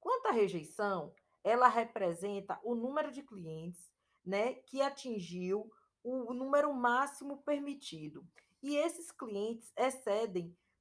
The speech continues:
por ser rejeitados pelo sistema. Então, por exemplo, você está num site tentando realizar uma compra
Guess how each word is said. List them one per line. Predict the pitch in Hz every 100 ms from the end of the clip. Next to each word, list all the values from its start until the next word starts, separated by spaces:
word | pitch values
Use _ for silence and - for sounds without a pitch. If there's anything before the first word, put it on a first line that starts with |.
| _
por | 247 277 285
ser | - 226 220
rejeitados | 233 247 269 - 214 214 214
pelo | - 254 269
sistema. | - 302 - 180 160 170
Então, | 180 202
por | 202 233
exemplo, | 226 180 156 185
você | 208 233 262
está | - 233 233
num | 294
site | - - 180 185 190 - - _ _ _
tentando | 285 302 302 226 220
realizar | 208 208 202 175 170 175
uma | 214 254
compra | - 220 196 202 226 233